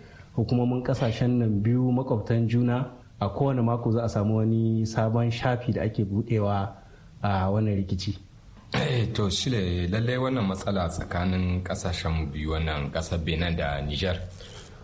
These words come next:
Speaker 2: ana iya cewa, eh, abu ne na abin da ya kamata a ma Allah wadai. Kowa ya san matsalar da ta tashi, ta tashi ne tun daga,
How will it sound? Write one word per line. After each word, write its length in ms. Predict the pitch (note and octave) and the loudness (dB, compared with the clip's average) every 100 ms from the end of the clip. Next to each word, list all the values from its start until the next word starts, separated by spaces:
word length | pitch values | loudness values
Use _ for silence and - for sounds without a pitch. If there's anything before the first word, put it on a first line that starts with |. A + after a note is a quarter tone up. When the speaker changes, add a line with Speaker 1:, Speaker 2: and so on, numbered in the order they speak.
| - - | -8 -2
Speaker 2:
ana 240 | G2+ F#2+ | 0 0
iya 200 | G2+ F2+ | 0 -2
cewa, 680 | F2+ F#2 E2+ E2+ E2 E2 E2 D#2+ | 0 0 2 2 0 0 -2 -2
eh, 240 | D2+ D2+ - | -2 -2 -2
abu 180 | D#2 E2 | -2 0
ne 220 | E2+ F2 | 0 0
na 480 | F2 F2 E2+ E2+ E2+ - - F#2+ | 0 0 0 0 -2 -6 -10 -6
abin 360 | F#2 E2 F#2 | -4 0 2
da 60 | F2+ | 2
ya 80 | E2 | 0
kamata 380 | E2+ E2 E2 - | 0 0 -2 -2
a 60 | |
ma 140 | D#2+ E2+ | 0 0
Allah 200 | E2 D#2+ | 0 -2
wadai. 280 | D#2 F#2 G#2 - - - - - | 0 0 -2 -4 -14 -18 -14 -4
Kowa 260 | C3+ C3+ | -2 0
ya 60 | C3+ | -2
san 180 | C3+ C#3+ | -2 -2
matsalar 320 | C#3 C#3+ C#3 | -2 -2 -2
da 80 | G#2 | -2
ta 100 | F#2+ | -4
tashi, 280 | - A2 - | -2 -2 -2
ta 120 | G#2 | -4
tashi 360 | G2 A2+ G#2+ G2+ | -2 -2 -2 -2
ne 100 | F#2+ | -2
tun 220 | F2 G#2 | -2 -2
daga, 420 | F#2+ E2+ D#2+ D2 | 0 0 -2 -4